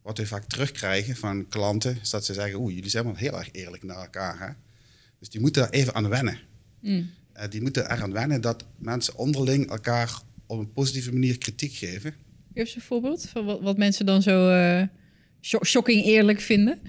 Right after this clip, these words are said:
Speaker 1: Nou ja, als dan, eh, de ene developer tegen de andere zegt van... nou, ik vond het niet zo goed wat je daar hebt gedaan, waar die klant bij zit. En die klant denkt, ja, maar dit is mijn project.
Speaker 2: Oh, echt?
Speaker 1: En,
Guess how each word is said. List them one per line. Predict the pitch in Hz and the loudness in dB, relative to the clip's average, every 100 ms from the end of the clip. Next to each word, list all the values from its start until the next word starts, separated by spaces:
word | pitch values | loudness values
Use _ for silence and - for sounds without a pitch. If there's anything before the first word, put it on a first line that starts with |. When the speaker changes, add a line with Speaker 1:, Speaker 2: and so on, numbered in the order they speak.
| - | -8
Speaker 1:
Nou | 135 120 | 2 4
ja, | 101 104 | 6 4
als | 104 - | 2 2
dan, | 107 104 | 2 2
eh, | 104 | -2
de | 98 | -4
ene | 104 104 | -2 -2
developer | 104 104 104 101 95 | -2 0 0 -2 -6
tegen | - 107 | -6 -6
de | 95 | -4
andere | 107 113 101 98 | -2 -2 -2 -4
zegt | 101 - | -6 -6
van... | 101 | -8
nou, | 95 | -8
ik | 90 | -8
vond | - 104 | -10 -10
het | - | -10
niet | 104 | -10
zo | - | -10
goed | 95 143 | -10 -14
wat | 123 | -8
je | |
daar | 117 110 | -4 -2
hebt | 101 101 | -4 -6
gedaan, | 104 104 92 98 - - _ - _ | -6 -2 -2 -4 -10 -20 _ -20 _
waar | - 107 | -10 -8
die | 98 | -8
klant | 113 104 95 | -6 -4 -2
bij | 120 135 | -2 -2
zit. | 107 87 - _ | -4 -8 -14 _
En | 98 | -18
die | |
klant | - 101 | -14 -10
denkt, | 95 101 101 | -10 -10 -4
ja, | 113 | -2
maar | 117 107 - | -2 -4 -6
dit | 95 123 | -8 -6
is | 123 | -2
mijn | 120 135 | 0 0
project. | 131 110 120 135 - - - - | -4 -6 -4 -6 -12 -20 -12 0
Speaker 2:
Oh, | 196 | 2
echt? | 240 - - - - _ | 2 -2 -14 -20 -20 _
Speaker 1:
En, | 120 - | -10 -10